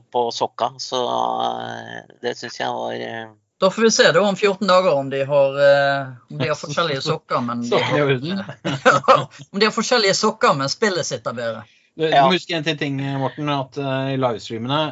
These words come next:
Speaker 3: eh, nå er det for så vidt, eh, bra opplegg fra M-Sports, eh, T V, men, eh, jeg så en kommentar om at, eh, at det var vanskelig å, for tilskuerne som satt og så på livestreamen og driver på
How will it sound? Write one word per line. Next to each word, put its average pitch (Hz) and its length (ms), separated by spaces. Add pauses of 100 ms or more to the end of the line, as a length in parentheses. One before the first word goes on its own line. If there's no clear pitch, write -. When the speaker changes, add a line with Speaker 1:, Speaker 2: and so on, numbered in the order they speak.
(120)
Speaker 3:
eh, 127 280
nå 143 220
er 127 140
det 131 100
for 143 80
så 139 80
vidt, 139 200
eh, 131 240
bra 131 200
opplegg 120 260
fra 120 140
M-Sports, 110 440
eh, 110 200
T 127 100
V, 147 220
men, 131 260
eh, 113 840
jeg 123 120
så - 280
en 117 100
kommentar 127 340
om 120 120
at, 120 180
eh, 110 680 (140)
at - 100 (120)
det 98 160
var 127 220
vanskelig 127 320
å, 123 240 (640)
for 135 160
tilskuerne 123 680
som 139 160
satt - 300
og 123 80
så 120 100
på 123 80
livestreamen 123 440
og 123 100
driver 113 160
på 117 100